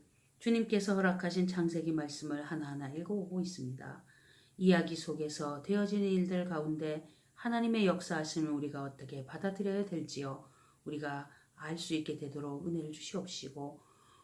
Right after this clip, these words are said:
우리를 이대로 버려두지 마시옵시며 하나님의 인도하심과 선하신 역사 속에서 새로운 각오와 새로운 역사를 바라볼 수 있는 은혜의 눈들을 허락하여 주옵소서.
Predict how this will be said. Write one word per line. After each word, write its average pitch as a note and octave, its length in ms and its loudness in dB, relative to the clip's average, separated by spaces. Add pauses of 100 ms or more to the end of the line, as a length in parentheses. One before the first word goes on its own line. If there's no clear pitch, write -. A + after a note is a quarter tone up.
(120)
우리를 F#3+ 480 8
이대로 F3 320 4
버려두지 D#3+ 480 0
마시옵시며 D3 1000 -4 (220)
하나님의 D#3 480 0
인도하심과 F3 1080 2
선하신 E3 500 -2
역사 C#3+ 260 -8
속에서 C#3 640 -8 (580)
새로운 C#3+ 800 0 (360)
각오와 C#3 520 -4
새로운 A3+ 560 4
역사를 D#3+ 640 0 (460)
바라볼 D#3 420 -2
수 D#3 200 -4
있는 C#3+ 480 -4 (480)
은혜의 F#3+ 760 6 (120)
눈들을 C#3+ 560 -2
허락하여 D#3 480 -8
주옵소서. - 680 -12